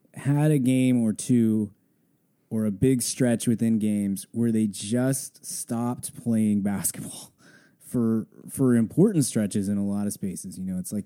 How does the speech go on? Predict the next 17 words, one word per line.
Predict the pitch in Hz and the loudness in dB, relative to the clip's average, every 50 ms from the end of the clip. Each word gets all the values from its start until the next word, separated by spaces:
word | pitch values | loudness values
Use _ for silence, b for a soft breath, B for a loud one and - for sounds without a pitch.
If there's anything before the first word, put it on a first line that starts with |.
| - _ | -10 _
the, | 90 87 - - - | -14 -14 -14 -10 -6
that, | 110 104 95 95 | -6 -6 -6 -6
the, | 107 101 - - _ _ - | -8 -10 -10 -12 _ _ -10
the | 117 110 107 101 101 - - | -6 -4 -2 -2 -4 -2 2
end | 135 151 165 170 | 2 4 6 6
of | 165 147 | 6 6
game | 135 143 135 131 127 120 | 4 4 4 4 4 4
one, | 113 110 104 95 90 87 | 4 2 0 0 -2 -4
the | 90 92 | -6 -6
way | 92 98 101 | -4 -4 -2
that | 101 101 95 | -2 -2 -2
they | 104 101 | -2 -4
played | 95 - - 107 98 92 92 95 - | -4 -4 -6 -6 -6 -4 -6 -8 -6
a-, | 110 113 113 101 | -4 -6 -4 -2
against | 110 113 117 101 - - | 0 0 0 0 0 0
Brooklyn, | 113 107 101 - 98 92 90 90 | -2 -2 0 -2 -4 -4 -4 -6
and | 87 87 85 | -8 -10 -12